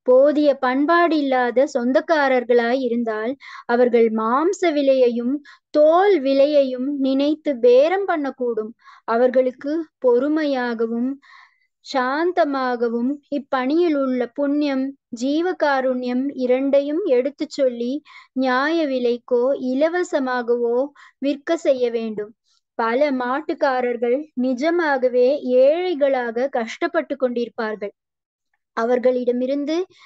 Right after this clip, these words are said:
இலவசமாக எதிர்பார்ப்பதற்கில்லைதான். எப்படியானாலும் அதிக விலை கொடுக்க வேண்டியிருக்கிறது என்ற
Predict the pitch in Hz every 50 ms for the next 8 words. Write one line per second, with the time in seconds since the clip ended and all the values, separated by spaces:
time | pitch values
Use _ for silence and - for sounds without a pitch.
0 | - - - _ _ - 269 277 285 311 330 349 381 370 - 320 285 269 262 254
1 | 247 247 254 294 302 269 247 240 240 294 330 311 - 320 294 269 254 - 254 233
2 | 233 226 226 _ 233 226 240 254 269 262 247 240 226 226 214 208 226 _ _ -
3 | _ _ _ - 226 214 208 _ - 294 294 302 294 269 254 247 247 240 240 240
4 | 240 240 247 277 330 320 - - 226 226 233 233 311 302 349 370 320 269 269 262
5 | 269 285 311 302 - 269 240 247 294 294 - 370 330 320 294 285 269 254 269 262
6 | 247 - - 262 262 240 277 302 320 320 294 262 247 233 233 233